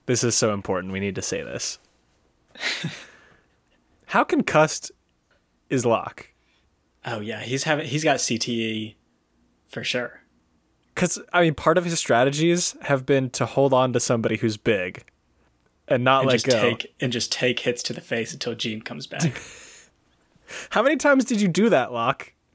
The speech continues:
Speaker 1: Do you remember?
Speaker 2: <laughs>
Speaker 1: Do you even remember how many times you did that?
Speaker 2: Honestly, this is kind of unfair to Jean.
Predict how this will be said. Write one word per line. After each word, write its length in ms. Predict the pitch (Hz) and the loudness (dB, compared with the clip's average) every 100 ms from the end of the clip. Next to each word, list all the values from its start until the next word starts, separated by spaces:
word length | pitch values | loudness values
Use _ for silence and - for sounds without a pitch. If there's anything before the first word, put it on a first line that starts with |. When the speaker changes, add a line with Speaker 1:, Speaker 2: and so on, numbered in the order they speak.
| - | 0
Speaker 1:
Do 80 | |
you 180 | 147 120 | 2 4
remember? 600 | 113 117 117 123 165 208 - | 4 4 4 4 4 2 2
Speaker 2:
<laughs> 40 | |
Speaker 1:
Do 120 | 143 | 4
you 20 | |
even 200 | 143 156 | 4 4
remember 420 | 151 139 127 139 151 | 4 6 4 6 4
how 100 | 170 | 4
many 120 | 160 | 2
times 340 | 160 170 165 | 4 2 4
you 60 | 170 | 2
did 160 | 175 | 2
that? 320 | 185 190 175 - _ _ _ _ _ _ | 4 2 2 -4 _ _ _ _ _ _
Speaker 2:
Honestly, 380 | 170 214 220 165 | -2 -2 0 2
this 160 | 156 175 | 2 2
is 100 | 156 | 0
kind 240 | - 175 | 0 2
of 80 | 175 | 2
unfair 260 | 147 143 135 | 0 2 2
to 100 | 117 | 2
Jean. 380 | - 113 107 | -2 -4 -6